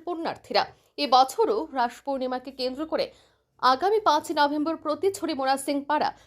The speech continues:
শ্রী হরিচাঁদ গোস্বামীর মন্দির প্রাঙ্গণে মেলা অনুষ্ঠিত করা হবে। এই মেলার উদ্বোধনী অনুষ্ঠানকে কেন্দ্র করে উপস্থিত থাকবেন রাজ্যের গুরুত্বপূর্ণ মন্ত্রী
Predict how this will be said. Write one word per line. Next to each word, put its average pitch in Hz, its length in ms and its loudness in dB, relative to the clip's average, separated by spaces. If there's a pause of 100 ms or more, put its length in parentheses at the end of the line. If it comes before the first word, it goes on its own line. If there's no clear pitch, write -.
শ্রী 233 380 0
হরিচাঁদ 247 420 -2
গোস্বামীর 240 480 -2
মন্দির 240 240 0
প্রাঙ্গণে 240 500 -2
মেলা 208 260 2 (320)
অনুষ্ঠিত 285 440 -4
করা 190 240 0
হবে। 208 260 0 (320)
এই 240 160 0
মেলার 262 300 6
উদ্বোধনী 359 400 -2
অনুষ্ঠানকে 381 500 -2
কেন্দ্র 330 320 -4
করে 359 180 -4
উপস্থিত 240 420 -4
থাকবেন 277 340 -2
রাজ্যের 226 320 0
গুরুত্বপূর্ণ 311 580 -4
মন্ত্রী 330 340 -2